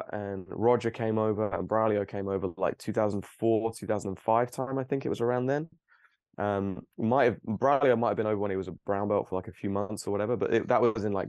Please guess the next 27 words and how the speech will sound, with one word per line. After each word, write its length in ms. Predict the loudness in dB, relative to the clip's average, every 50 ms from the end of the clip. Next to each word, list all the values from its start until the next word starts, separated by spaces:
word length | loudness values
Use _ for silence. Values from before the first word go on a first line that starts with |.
| 0
Birmingham. 480 | 4 4 4 6 4 4 2 2 2 2
There 120 | 2 0
was 100 | -2 -2
a 40 | 0
little 160 | 0 2 2
bit 120 | 0 -2 -2
in 80 | 0
London. 520 | 0 0 0 0 0 0 0 -2 -2 -6 -10 -14 _ _ _ _ _ _ _ _
Uh, 60 | -2
there's 80 | -2 0
a 40 | 0
guy 100 | -2 0
called 160 | 0 0 0
Roger 260 | 0 -2 -2 -4 -6
Brooking 340 | -2 -2 -4 -2 -2 -2 -2
in 100 | 0 0
London 240 | 0 0 -2 -2 -2
as 140 | -2 -2
well. 400 | 0 0 0 0 0 0 0 0 -2
Roberto 360 | -2 -2 0 -2 -2 -2 -2
Attila, 380 | 0 0 -2 0 0 0 0 0
who 200 | 0 0 0 0
I 60 | 0
think 220 | -2 -4 -6 -6 -2
was 100 | 0 0
over 280 | 0 2 2 2 0
in 360 | 0 0 -2 -6 -8 -12 -18